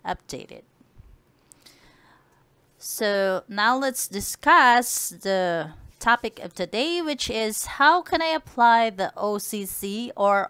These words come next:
Officer Candidate course, and what are the qualification? So officer candidates that will undergo Officer Candidate course or O C C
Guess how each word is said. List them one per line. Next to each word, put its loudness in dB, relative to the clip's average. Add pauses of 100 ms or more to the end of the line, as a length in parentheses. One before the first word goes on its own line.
Officer -2
Candidate -8
course, 2 (320)
and -2
what 2 (140)
are 0
the -10
qualification? -14 (360)
So -8
officer 0
candidates -6
that -4
will -10
undergo -6
Officer -4
Candidate -12
course 0
or -4 (100)
O -2
C -8
C -8